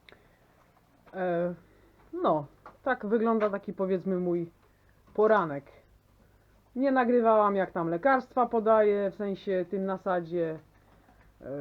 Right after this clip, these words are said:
jak tam gdzieś słomę dorzucam, bo któreś gdzieś mama, choćby nawet ta, wszystko sobie do wykotnika, e, w-, wsadziła, bo ma wykot mieć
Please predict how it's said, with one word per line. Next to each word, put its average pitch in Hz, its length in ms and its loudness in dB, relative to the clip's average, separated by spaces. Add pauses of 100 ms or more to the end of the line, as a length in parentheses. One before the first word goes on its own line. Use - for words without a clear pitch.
(560)
jak 185 220 -4
tam 190 180 -2
gdzieś - 520 -8
słomę 262 440 4
dorzucam, 202 520 -2
bo 190 160 0
któreś 190 340 -2
gdzieś 175 200 -6
mama, 175 480 -2
choćby 185 260 -4
nawet 180 380 -4
ta, 180 280 2 (1800)
wszystko 214 280 -10
sobie 196 240 -6
do 190 140 -4
wykotnika, 208 520 -6
e, 190 180 0 (400)
w-, 175 140 -14
wsadziła, 202 480 -2
bo 185 120 -4
ma 190 160 -4
wykot 190 320 -6
mieć 202 340 -6